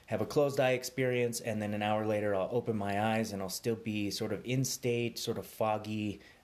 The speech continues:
Um, vision is impaired a little bit. My, um, sensory motor connections are not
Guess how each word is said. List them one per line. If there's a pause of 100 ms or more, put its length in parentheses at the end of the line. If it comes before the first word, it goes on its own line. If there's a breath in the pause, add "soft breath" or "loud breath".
Um,
vision
is
impaired
a
little
bit.
My,
um, (500)
sensory
motor
connections
are
not